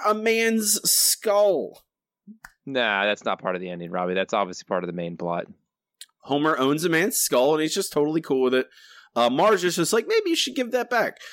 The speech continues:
Speaker 1: Maybe Marge should be a little bit more like, "Hey, Homer's a sociopath. I should get a divorce."
Speaker 2: Well, yeah.
Speaker 1: Matt,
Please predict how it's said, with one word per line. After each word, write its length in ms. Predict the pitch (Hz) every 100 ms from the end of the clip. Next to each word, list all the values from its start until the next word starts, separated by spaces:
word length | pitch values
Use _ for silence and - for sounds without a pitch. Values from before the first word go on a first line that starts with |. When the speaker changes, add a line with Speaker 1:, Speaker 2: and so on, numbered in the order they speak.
| -
Speaker 1:
Maybe 420 | - 202 349 330 254
Marge 380 | 202 269 240
should 160 | - 202
be 100 | 214
a 80 | 208
little 320 | 175 190 214
bit 240 | 190 190
more 240 | 175 160 160
like, 220 | 156 156
"Hey, 400 | - 233 151 104 - -
Homer's 420 | - 262 262 226
a 40 | 175
sociopath. 720 | - 202 208 180 165 143 139
I 80 |
should 180 | 139 156
get 120 | 139
a 40 | 131
divorce." 640 | - 110 107 82 - - - _ _ _ _ -
Speaker 2:
Well, 460 | 143 147 135 127
yeah. 580 | 104 90 87 87 87 87 - _ _
Speaker 1:
Matt, 260 | 143 165